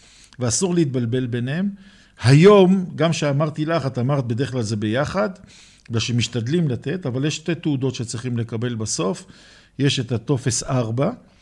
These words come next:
שזה תעודת חיבור תשתיות, זה האישור להתחבר לתשתיות בפרויקט, זאת אומרת, להתחבר לחשמל,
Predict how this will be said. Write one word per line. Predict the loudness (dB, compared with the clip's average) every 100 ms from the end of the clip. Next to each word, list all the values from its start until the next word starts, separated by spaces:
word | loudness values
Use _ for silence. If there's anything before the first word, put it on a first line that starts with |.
| _ -20 _
שזה | -4 2 4 4
תעודת | 4 2 2 0
חיבור | 0 0 0 0
תשתיות, | -2 -2 2 2 2
זה | 0
האישור | -2 0 0 2 0 2
להתחבר | 0 0 -6 -2 0 0
לתשתיות | 0 0 -4 -4 0 2 2 -2
בפרויקט, | -6 -4 -2 0 0
זאת | -2
אומרת, | -4
להתחבר | -4 -6 -4 -2
לחשמל, | -2 -4 -6 -4 -2 0 -2